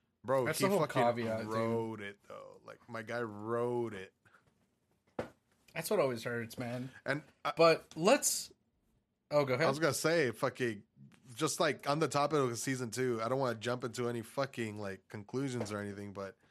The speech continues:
Speaker 1: I just thought it was fucking really funny when they showed the poster for season two and people were like, "Where's Gojo?"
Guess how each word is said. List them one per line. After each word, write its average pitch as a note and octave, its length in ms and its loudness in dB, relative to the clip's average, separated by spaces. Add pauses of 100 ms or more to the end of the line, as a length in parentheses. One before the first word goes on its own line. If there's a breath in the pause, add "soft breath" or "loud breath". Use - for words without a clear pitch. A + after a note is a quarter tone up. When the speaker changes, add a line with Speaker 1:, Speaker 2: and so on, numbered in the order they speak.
(560)
Speaker 1:
I C3+ 120 0
just D3 180 0
thought D#3+ 140 4
it E3 40 6
was D#3+ 140 4
fucking E3 300 2
really C3 340 2
funny B2+ 400 -4
when A2 340 -10
they A#2+ 200 -4
showed A#2+ 240 0
the A2 60 0
poster A#2+ 440 2
for C#3+ 160 -4
season D#3 320 0
two F3 220 2
and A2+ 100 -2
people B2 240 -2
were A#2 100 2
like, G2 260 -4
"Where's C3 300 0
Gojo?" G#2+ 680 -2